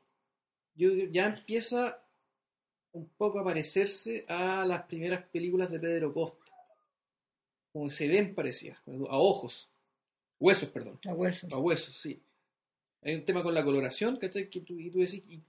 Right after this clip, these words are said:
Speaker 1: y que
Speaker 2: A ver, lo que ocurre, lo que ocurre es que el, y, o sea, a lo mejor, eh, eh,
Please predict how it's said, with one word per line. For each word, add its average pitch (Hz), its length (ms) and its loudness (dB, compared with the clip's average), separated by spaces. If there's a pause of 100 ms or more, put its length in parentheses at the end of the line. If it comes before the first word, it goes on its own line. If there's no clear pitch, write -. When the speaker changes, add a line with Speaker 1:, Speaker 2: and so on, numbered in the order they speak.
(140)
Speaker 1:
y 165 80 -14
que 156 300 -2 (1900)
Speaker 2:
A 196 60 4
ver, 151 280 6 (320)
lo 208 200 10
que 226 60 4
ocurre, 240 520 6
lo 190 140 2
que 185 100 -2
ocurre 226 460 -4
es 220 180 -6 (100)
que 214 360 -6 (140)
el, 170 640 -2
y, 196 140 -10 (140)
o - 100 -10
sea, 208 180 0
a 180 40 0
lo 123 100 -4
mejor, 180 320 -6 (120)
eh, 226 120 -4
eh, 247 160 2